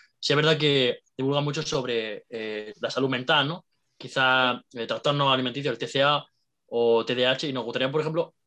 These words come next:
que comentaras un poco de a, a raíz de qué viene, eh, que te interese tanto, que intenta ayudar a la gente, porque no,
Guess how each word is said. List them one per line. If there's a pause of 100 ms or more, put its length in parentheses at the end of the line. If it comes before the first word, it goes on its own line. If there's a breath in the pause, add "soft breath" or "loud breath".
(280)
que
comentaras
un
poco
de (120)
a, (140)
a
raíz
de
qué
viene, (360)
eh,
que (200)
te
interese
tanto,
que
intenta
ayudar
a
la
gente,
porque (600 loud breath)
no,